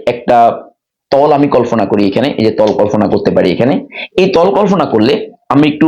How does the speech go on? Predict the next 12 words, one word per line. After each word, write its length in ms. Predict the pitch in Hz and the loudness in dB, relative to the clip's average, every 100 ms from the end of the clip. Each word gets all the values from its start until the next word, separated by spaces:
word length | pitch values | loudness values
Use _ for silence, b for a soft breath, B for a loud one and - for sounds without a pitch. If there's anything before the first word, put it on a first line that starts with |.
| 139 | 4
ম্যাথমেটিক্স 500 | 131 156 - 180 - - | 2 2 -2 -2 0 0
এর 80 | 127 | 0
মাধ্যমে 300 | 110 220 180 180 | 0 0 0 0
তোমাকে 220 | 127 120 | 0 2
বুঝিয়ে 320 | 110 120 123 107 | 2 4 4 2
দিতে 140 | 95 | 2
পারবো। 260 | 101 90 98 - _ - | 0 0 -2 -4 _ -2
আমি 80 | 139 | 0
একটু 100 | 143 135 | 2 0
খাতা 160 | 143 | 0
কলম 200 | 160 180 180 | 2 2 2
নিলাম, 200 | 190 | 2